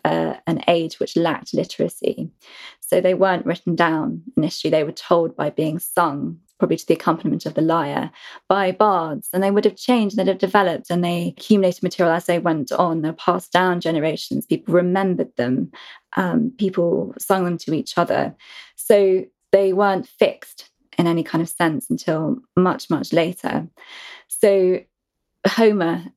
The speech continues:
as a, as a term is complicated. I think in the ancient world, people certainly thought that there was an author called Homer. There wasn't any doubt that Homer was the author of the two epic poems. But no, no one could really say for sure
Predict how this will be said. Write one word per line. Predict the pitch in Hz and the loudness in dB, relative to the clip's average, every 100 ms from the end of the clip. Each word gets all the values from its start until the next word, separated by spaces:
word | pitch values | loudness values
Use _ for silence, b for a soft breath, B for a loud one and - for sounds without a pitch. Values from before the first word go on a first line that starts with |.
| - | -4
as | 175 165 | -2 2
a, | - 170 - | 2 4 2
as | 170 | 2
a | 180 | 2
term | 180 220 196 170 160 | 2 2 2 2 -2
is | 175 | -6
complicated. | - 202 180 170 - 180 - - | 0 0 0 -4 -4 -4 -4 -2
I | 165 | 0
think | 180 170 | 0 0
in | 170 | 0
the | 175 | 2
ancient | 180 - 247 | 0 -4 -4
world, | 156 147 | -4 -2
people | - 160 170 | -2 0 0
certainly | - 165 175 151 | 0 -2 0 -4
thought | - - | -2 0
that | 135 | 2
there | 160 | 2
was | 185 202 175 - | 4 4 2 -4
an | 165 | -4
author | 151 - - 139 165 - _ | -2 -4 -2 -2 -4 -10 _
called | - 151 | -4 -2
Homer. | - 156 - | -2 0 0
There | 160 | 0
wasn't | 160 170 | -2 -2
any | 175 170 | -2 0
doubt | 160 135 | 0 -2
that | - | -6
Homer | 170 175 160 151 | 0 0 0 -2
was | 156 165 | -4 -2
the | - | 0
author | 165 165 - - 151 - - - | 0 0 -4 -4 -4 -6 -10 -2
of | - - - | -2 0 -4
the | |
two | 156 - 151 151 | -4 -2 -2 -2
epic | 175 - - | -4 -4 -6
poems. | - 196 160 143 - - B B B B B | 0 0 0 -2 -6 -8 B B B B B
But | - 208 | 0 4
no, | 196 196 190 | 4 4 2
no | 202 208 | 2 4
one | 202 | 2
could | 202 208 | 2 2
really | 185 | 2
say | 180 185 175 | 2 0 0
for | 170 | -2
sure | - 170 160 | -2 0 0